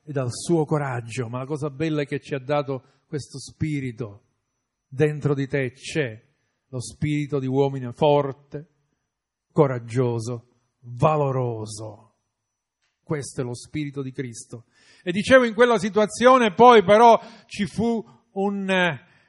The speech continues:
un rifarsi. Infatti Davide, dopo essersi comportato in prima Samuele ventuno,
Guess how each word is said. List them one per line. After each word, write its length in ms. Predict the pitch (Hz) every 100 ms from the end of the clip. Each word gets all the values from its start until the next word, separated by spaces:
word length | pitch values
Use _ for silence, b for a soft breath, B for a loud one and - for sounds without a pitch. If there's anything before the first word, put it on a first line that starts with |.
| b
un 400 | 180 180 185 185
rifarsi. 800 | 160 160 196 143 120 110 - 135
Infatti 520 | 143 151 214 - 160
Davide, 420 | 156 226 190 160 151
dopo 280 | 202 196
essersi 400 | 202 196 190 -
comportato 580 | 170 180 156 160 185 147
in 100 | 156
prima 260 | 160 190 170
Samuele 560 | - 156 156 180 175 151
ventuno, 760 | 151 143 - 220 185 135 117